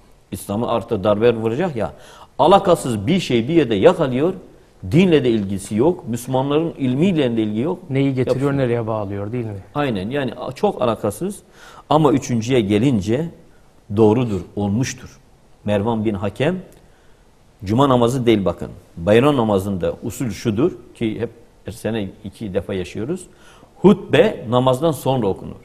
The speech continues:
Speaker 2: Evet, hocam.
Speaker 1: Mervan bunu değiştirmiştir. Yani Cuma'da değil, bayramda bunu yapmıştır. Mervan değiştirmiştir. İlk itirazı da Medine'de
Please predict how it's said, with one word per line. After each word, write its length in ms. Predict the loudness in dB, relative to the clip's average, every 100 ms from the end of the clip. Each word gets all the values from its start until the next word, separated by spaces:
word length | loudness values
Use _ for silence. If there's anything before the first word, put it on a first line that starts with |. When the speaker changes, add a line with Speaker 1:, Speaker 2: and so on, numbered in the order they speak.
| -14
Speaker 2:
Evet, 140 | -10 -10 -10 2
hocam. 60 |
Speaker 1:
Mervan 400 | 4 6 6 4
bunu 180 | 0 0
değiştirmiştir. 680 | 0 0 -4 -6 -6 -10 -18 -20 _ _ _ _ _
Yani 180 | -6 -2
Cuma'da 360 | 0 2 4 4
değil, 180 | 2 2
bayramda 440 | 4 4 2 2
bunu 100 | 2
yapmıştır. 580 | -2 -2 -6 -8 -6 -6 -8 -20 -20 _
Mervan 420 | 4 4 6 4 2
değiştirmiştir. 760 | 0 0 -4 -4 -6 -4 -4 -4 -14 -20 _ 2
İlk 280 | 2 2 -2
itirazı 600 | -2 2 4 4 0 0
da 240 | 0 -2 -12 -20 -20 -20 -20 _ _
Medine'de 840 | -2 0 0 0 -2 2 2 2 -4